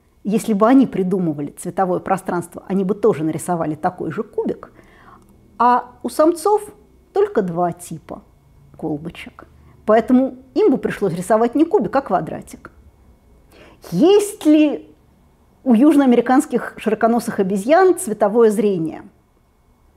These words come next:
Ну, как сказать, у кого есть, у кого нет. Та-, так же и в языке.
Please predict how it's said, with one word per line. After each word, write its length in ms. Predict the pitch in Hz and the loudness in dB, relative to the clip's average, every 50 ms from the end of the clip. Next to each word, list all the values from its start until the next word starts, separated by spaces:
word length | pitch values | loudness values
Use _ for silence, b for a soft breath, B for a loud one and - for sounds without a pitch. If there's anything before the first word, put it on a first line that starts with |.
| _ _ _ _ _ - | _ _ _ _ _ 4
Ну, 360 | 226 226 254 277 311 403 466 - - - | 4 6 6 6 6 4 2 -2 -6 -2
как 240 | - 370 339 339 - | 0 0 0 0 -4
сказать, 600 | - - - - 190 180 139 170 160 160 - - | -10 -8 -4 -2 -2 -2 -2 -4 -6 -6 -8 -10
у 20 | |
кого 320 | 180 - - 202 202 240 277 | -10 -6 -4 -4 -2 -2 -2
есть, 380 | 277 277 311 330 339 339 - | -2 0 -2 -2 -2 -4 -6
у 40 | 190 | -10
кого 340 | - - 175 165 156 175 170 | -8 -6 -6 -4 -2 -2 -2
нет. 220 | 160 151 - - - - - B B B B B B B | -2 -4 -6 -8 -12 -20 -20 B B B B B B B
Та-, 320 | - 392 403 349 - - | 2 4 6 4 4 2
так 260 | 214 - 392 415 330 | 2 2 2 4 4
же 140 | 320 320 339 | 4 4 4
и 40 | 330 | 2
в 20 | 277 | 2
языке. 580 | 254 277 240 220 233 226 - - 190 - - | 2 0 0 -2 -4 -6 -6 -8 -8 -8 -8